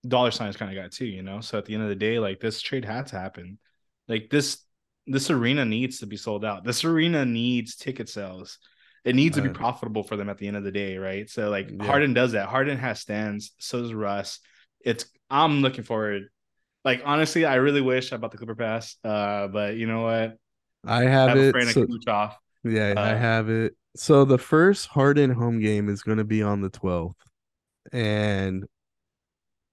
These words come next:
Speaker 2: I think I already made plans with my wife to go out of town, but we haven't made that official yet. So I might, <laughs> I might be able to, I might be able to convince her that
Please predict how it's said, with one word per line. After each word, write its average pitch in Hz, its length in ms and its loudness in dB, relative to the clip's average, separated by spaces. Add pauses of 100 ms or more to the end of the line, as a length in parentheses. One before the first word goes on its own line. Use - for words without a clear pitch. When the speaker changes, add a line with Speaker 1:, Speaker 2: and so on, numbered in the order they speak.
(500)
Speaker 2:
I 113 140 2
think 120 280 2
I 127 40 8
already 120 240 6
made 110 180 4
plans 104 280 2
with 101 60 -2
my 98 80 4
wife 95 340 2
to 92 80 -4
go 87 200 -2
out 87 80 -2
of 87 80 -4
town, 90 380 -2
but 98 480 2 (480)
we 110 160 2
haven't 110 240 4
made 110 160 2
that 104 160 2
official 98 360 0
yet. - 300 -8
So 98 220 2
I 104 80 4
might, 120 280 6 (120)
<laughs> - 100 -6
I 110 100 4
might 110 220 2
be 110 200 6
able 107 200 4
to, 101 380 4 (960)
I - 60 -2
might 98 180 4
be 104 100 4
able 101 140 6
to 98 60 0
convince 101 440 2
her 95 160 4
that 90 300 0